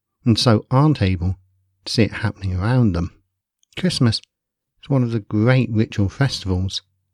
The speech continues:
in British history, and the Victorians wanted to enjoy it as a celebration of life in an age of uncertainty and death. Perhaps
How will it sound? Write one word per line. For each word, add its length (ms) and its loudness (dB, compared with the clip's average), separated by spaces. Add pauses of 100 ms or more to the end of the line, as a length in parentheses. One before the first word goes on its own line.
in 100 0
British 300 -4
history, 520 -2 (640)
and 160 0
the 60 -2
Victorians 720 2 (380)
wanted 340 -4
to 80 0
enjoy 600 2
it 280 -4 (320)
as 60 2
a 80 2
celebration 720 0
of 120 -4
life 640 -4 (540)
in 140 2
an 100 4
age 280 2
of 60 -4
uncertainty 760 -2
and 160 -4
death. 340 -2 (560)
Perhaps 480 -4